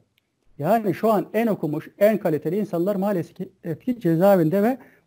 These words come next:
bunlar terörist olmakla suçlanıyor. Böyle teröristlik olmaz kardeşim. Böyle teröristlik olmaz. Terörün ne olduğu, e, nasıl olması gerektiği apaçık bellidir. Yani siz insanları hoşunuza gitmiyor diye,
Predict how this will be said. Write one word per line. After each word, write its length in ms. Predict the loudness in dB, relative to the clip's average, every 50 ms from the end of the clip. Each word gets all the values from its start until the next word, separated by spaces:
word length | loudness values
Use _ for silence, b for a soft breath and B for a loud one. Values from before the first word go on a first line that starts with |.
| B
bunlar 320 | -8 -6 -4 -4 -6 -6 -8
terörist 460 | -10 -8 -6 -6 -6 -6 -8 -10 -8
olmakla 400 | -8 -6 -6 -6 -6 -6 -6 -8
suçlanıyor. 420 | -8 -8 -8 -8 -8 -8 -6 -4
Böyle 200 | -2 -2 -2 0
teröristlik 420 | 0 0 0 0 0 -4 -4 -2 -2
olmaz 240 | 0 0 0 -2 -2
kardeşim. 420 | -4 -4 -4 -4 -6 -6 -10 -16 _ _ _ b b b b b
Böyle 180 | 2 4 4 4
teröristlik 400 | 4 4 2 2 2 2 0 2
olmaz. 340 | 2 2 2 0 -4 -6 -8 b b b b
Terörün 320 | 0 2 4 4 4 4 4
ne 60 | 6
olduğu, 500 | 4 4 4 2 4 4 4 4 2 0 -4 B B B B B B B B -12
e, 40 | -10 -8 -8 -8 -8 -6 -2
nasıl 280 | 0 0 2 2 2 4
olması 360 | 4 4 2 0 -2 -2 -2
gerektiği 720 | -2 0 0 0 -2 -4 -6 -8 -4 -2 -2 -2 -2 -6 -10 _ _ _ -10
apaçık 440 | -8 -6 -4 -4 -6 -6 -6 -8 -4
bellidir. 480 | -4 -2 -2 -2 -4 -6 -8 -14 -18 _ _ _ _ _ _ _ _ -6
Yani 220 | -2 -2 -2 -2 0
siz 200 | 0 0 0 2
insanları 640 | 0 0 0 0 2 2 2 4 2 2 0 -2 -4 -2
hoşunuza 400 | -2 -2 0 0 -2 0 0 0
gitmiyor 540 | 0 0 -2 -4 -2 -2 -2 -2 -2 -4 -4
diye, 320 | 0 2 2 2 2 0